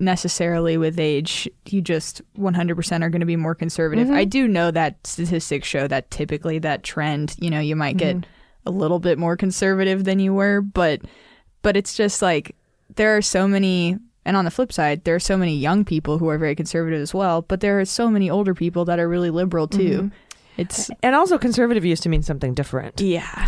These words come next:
Speaker 2: Oh, yeah.
Speaker 3: Um,
Speaker 2: Overturned those
Speaker 3: conservative,
Speaker 2: terms
Speaker 3: like, you
Speaker 2: completely.
Speaker 3: know, as you grow old, you get more conservative. Then you're talking about small government, and you're
Speaker 2: Mm-hmm.
Speaker 3: talking about, "I wanna keep most of my income tax." And
Speaker 1: Yes.
Speaker 3: you're talking about,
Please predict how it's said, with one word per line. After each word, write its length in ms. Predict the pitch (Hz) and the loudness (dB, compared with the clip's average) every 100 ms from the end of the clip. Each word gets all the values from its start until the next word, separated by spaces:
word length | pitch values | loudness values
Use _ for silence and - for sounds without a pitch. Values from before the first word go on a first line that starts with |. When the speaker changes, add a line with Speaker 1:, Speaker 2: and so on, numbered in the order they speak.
| - | 2
Speaker 2:
Oh, 80 | 269 | 2
yeah. 360 | 240 170 160 | 4 4 4
Speaker 3:
Um, 60 | 151 | 2
Speaker 2:
Overturned 280 | 185 180 170 | 0 0 0
those 100 | 180 | 2
Speaker 3:
conservative, 420 | 208 208 190 170 | 2 4 4 4
Speaker 2:
terms 20 | |
Speaker 3:
like, 180 | 175 170 165 | 4 2 2
you 20 | |
Speaker 2:
completely. 160 | 175 | 0
Speaker 3:
know, 180 | 156 147 | 0 0
as 160 | 123 175 | 2 0
you 80 | 156 | 0
grow 240 | 170 160 | 2 4
old, 160 | 165 160 | 4 2
you 60 | |
get 100 | 156 | -2
more 160 | 156 147 | 0 -2
conservative. 720 | 143 - 175 170 151 151 147 | -4 -2 0 2 0 0 0
Then 160 | 165 165 | 0 0
you're 80 | |
talking 400 | 165 175 147 160 | 0 0 0 0
about 400 | 151 135 135 123 | 0 2 0 0
small 300 | - 170 143 | -4 -2 0
government, 640 | 156 233 208 190 165 147 135 | 2 2 4 2 2 2 0
and 100 | 147 | -2
you're 40 | 143 | 0
Speaker 2:
Mm-hmm. 120 | 175 | 0
Speaker 3:
talking 240 | 151 160 | 0 0
about, 260 | 151 143 113 | 0 2 2
"I 60 | 143 | 0
wanna 160 | 147 | -2
keep 240 | 151 156 143 | -2 -6 -4
most 220 | 143 - | -4 -4
of 80 | 143 | -2
my 100 | 156 | 0
income 340 | 196 202 160 | 0 0 0
tax." 300 | 156 160 190 | 0 0 0
And 100 | 196 | 0
Speaker 1:
Yes. 200 | 175 139 | 2 2
Speaker 3:
you're 40 | 147 | 2
talking 300 | 143 156 143 | 0 0 0
about, 300 | 139 139 | 0 0